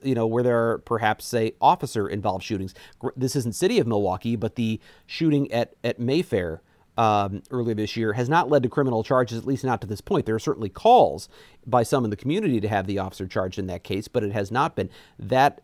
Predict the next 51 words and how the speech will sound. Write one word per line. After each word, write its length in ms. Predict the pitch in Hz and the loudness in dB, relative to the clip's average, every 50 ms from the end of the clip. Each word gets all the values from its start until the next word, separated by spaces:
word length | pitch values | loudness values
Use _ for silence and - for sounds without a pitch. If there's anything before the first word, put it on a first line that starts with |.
| _ - | _ 0
i-, 40 | |
is 240 | 135 131 - 120 107 | 0 0 0 -2 -4
a 40 | 110 | -4
case 200 | - 135 120 117 | -2 -2 -2 -2
that 100 | - - | -2 -2
may 120 | 151 156 151 | 0 2 2
or 60 | 147 | 2
may 140 | 135 135 135 | 2 2 2
not 260 | 139 147 156 - - | 4 4 2 2 0
lead 200 | 110 107 98 90 | -4 -6 -6 -6
to 80 | - - | -8 -8
criminal 340 | - 107 95 95 87 90 | -8 -6 -6 -6 -8 -8
charges. 380 | - - 107 95 90 98 104 - | -6 -4 -4 -4 -4 -6 -8 -2
So, 240 | - 147 139 120 - - - _ _ _ | 2 2 2 2 2 -4 -14 _ _ _
but 140 | - 131 156 | 4 4 6
we 100 | 147 151 | 4 4
know 220 | 151 170 185 175 | 6 8 8 6
who 100 | 143 143 | 6 6
was 160 | 139 127 117 | 2 2 2
involved. 380 | 117 107 85 135 135 127 110 98 | 0 0 4 6 6 6 6 4
There's 120 | 117 110 | 0 0
no 120 | 147 139 117 | 0 -2 -2
secret. 520 | - - - - 143 - - - 90 - _ | -2 -6 -6 -6 -6 -6 -6 -8 -8 -6 _
It's 180 | 131 123 - - | -6 -6 -2 0
not 160 | 131 127 117 | 0 0 0
a 60 | 104 | 0
mystery. 640 | 101 104 117 127 - - - 104 92 87 78 73 - _ _ _ _ _ | -2 -2 -2 -4 -4 -6 -8 -8 -8 -8 -10 -12 -14 _ _ _ _ _
They're 120 | _ 110 120 | _ -2 -2
not 160 | 127 92 - | -2 -2 -2
trying 180 | - 123 110 104 | -2 -2 -2 -2
to 80 | 101 | -4
solve 640 | - - - 131 123 127 123 110 98 95 95 92 - - | -8 -4 0 2 4 4 4 4 2 -2 -4 -8 -8 -6
a 60 | 120 113 | -4 -2
murder 240 | 117 143 156 139 110 | 0 2 2 2 2
mystery. 400 | 98 95 - - 104 98 95 - | 0 -2 -4 -4 -4 -4 -4 -4
It's 180 | - 101 - | -6 -8 -8
just 140 | 120 - - | -8 -6 -4
a 40 | 117 | -4
matter 300 | 107 107 101 104 101 98 | -2 -2 -2 -2 -4 -4
of, 140 | 95 90 - - _ _ _ _ _ _ - | -6 -8 -10 -18 _ _ _ _ _ _ -4
are 100 | 113 110 | 0 0
the 80 | 107 104 | 0 0
circumstances 760 | - - 123 110 - - - - 120 107 101 - 104 95 101 | 0 -2 -2 -2 -2 -6 -6 -4 -4 -4 -4 -6 -8 -6 -4
there 200 | 101 95 95 95 | -4 -4 -4 -4
that, 200 | 87 92 - 98 | -6 -8 -8 -8
that 100 | 101 - | -8 -8
lead 160 | 104 107 104 | -6 -8 -8
to 60 | 104 | -8
charges? 340 | - - 107 98 95 98 98 | -4 -2 -2 -2 -2 -6 -2
So, 180 | - 147 120 - - - - - - - _ _ _ _ _ - 131 - | 0 0 0 0 -4 -12 -20 -20 -20 -20 _ _ _ _ _ -10 -4 -2
again, 400 | 165 156 180 196 170 143 135 | 2 4 4 4 4 4 2